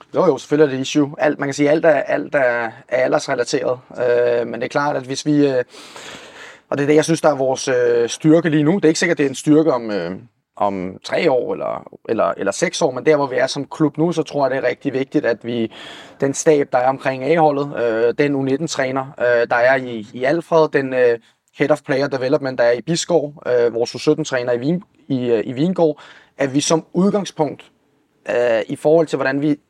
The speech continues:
vi forstår læring, træning, øh, spillestil, at vi more or less i forhold til halvfems procent er på samme side. Altså, det er mere nuancer og justeringer, vi snakker, end om vi skal løbe til venstre her eller højre her.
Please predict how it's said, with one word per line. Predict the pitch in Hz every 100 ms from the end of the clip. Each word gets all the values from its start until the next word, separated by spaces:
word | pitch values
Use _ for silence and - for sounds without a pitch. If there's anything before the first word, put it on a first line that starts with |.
| _ -
vi | 139 143
forstår | 151 - 175 151 147 _ _
læring, | 117 131 143 170 180 -
træning, | - 139 135 160 165 - _ _ _ _ _ _ -
øh, | 123 120 113 107 107 107
spillestil, | - 160 180 - 143 143 - - - _ _ _ -
at | 135 - _ _ _ _ _ _ _ _ _ _
vi | 131 139
more | 147 147
or | 160
less | 147 151 -
i |
forhold | 135 143 139
til |
halvfems | 139 120 151 131
procent | 131 131 120
er |
på | 127
samme | - 107 117
side. | 117 110 120 _ _ -
Altså, | 135
det | 131 139 139
er |
mere | 143 147
nuancer | 160 156 135 139 147
og | 143
justeringer, | 139 - 170 151 139
vi | 131
snakker, | 123 127 131 160 - - - _
end | 143 131
om | 135
vi | 135
skal | - 131 123 120 120
løbe | 127 123
til | 147
venstre | 135 139 143
her | 131 123
eller | 117
højre | 113 117 120
her. | 113